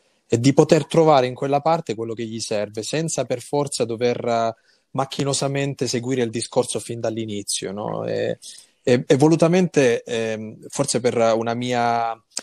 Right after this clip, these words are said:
deformazione <laughs> professionale, quando leggo un libro io parto guardando sempre l'indice, e se, se l'indice per me è accattivante, allora il libro vale la pena leggerlo.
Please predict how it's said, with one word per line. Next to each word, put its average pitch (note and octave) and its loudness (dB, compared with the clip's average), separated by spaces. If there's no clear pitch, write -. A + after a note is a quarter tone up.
deformazione C3+ -2
<laughs> - -14
professionale, A2+ -6
quando A#2+ -4
leggo B2 -6
un C3 -2
libro B2+ 0
io B2 -4
parto A2+ -2
guardando B2 0
sempre B2+ -2
l'indice, G2+ -4
e B2+ -6
se, - -6
se - -2
l'indice D#3 2
per C3+ 0
me C#3+ 0
è - 2
accattivante, C3+ -2
allora A#2 0
il A2+ -4
libro A#2 -4
vale A2 -2
la G#2 -4
pena G#2 -6
leggerlo. G2+ -6